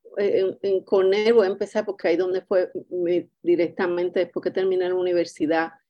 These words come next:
En la universidad, sí, ah, necesito mencionar algo.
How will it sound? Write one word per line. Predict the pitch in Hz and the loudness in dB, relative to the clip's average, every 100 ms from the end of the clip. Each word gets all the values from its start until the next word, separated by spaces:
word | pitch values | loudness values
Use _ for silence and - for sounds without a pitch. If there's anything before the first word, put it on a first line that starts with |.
| _ _ _ - | _ _ _ -4
En | - 190 196 | 2 4 4
la | |
universidad, | 208 202 190 190 - 196 208 233 - | 4 4 2 0 0 4 4 2 -2
sí, | 175 170 - - | -6 -6 -10 -8
ah, | 175 - _ _ | -8 -10 _ _
necesito | 180 180 170 170 175 - 196 208 | -6 -4 -4 -4 -4 -4 -2 -2
mencionar | 180 175 185 170 175 | -2 -2 -2 0 2
algo. | 190 180 160 - | 2 2 0 -2